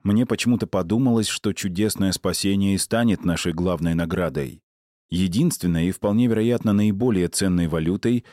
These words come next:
с чьей помощью мы сможем купить себе билет на поверхность, поднимая со дна лишь трофеи из воспоминаний и горького опыта.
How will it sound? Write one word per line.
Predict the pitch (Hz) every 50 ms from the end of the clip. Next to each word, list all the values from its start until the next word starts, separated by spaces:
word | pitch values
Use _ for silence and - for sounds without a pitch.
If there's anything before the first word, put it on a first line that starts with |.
| -
с | - -
чьей | - - 107 113 127 123
помощью | - 156 151 143 127 - - 117
мы | 110 107
сможем | 101 - 110 107 98 98 101 90
купить | - 90 - - 95 -
себе | - 92 85 90
билет | 80 78 87 90 90 80
на | 80 82
поверхность, | - - 78 76 95 107 110 - - 104 101 - - - - _
поднимая | - 101 92 101 107 113 131 135 127 110
со | - 104 101
дна | 92 98 101 98
лишь | 92 87 - -
трофеи | - - 85 80 - 101 95 90 85
из | 80 71 73
воспоминаний | 73 80 - - - 82 78 78 78 87 95 98 98 95 92
и | 92 - 98 92
горького | 82 85 90 85 80 - - 80 80 82
опыта. | 85 87 87 - - 78 - - 71 67 62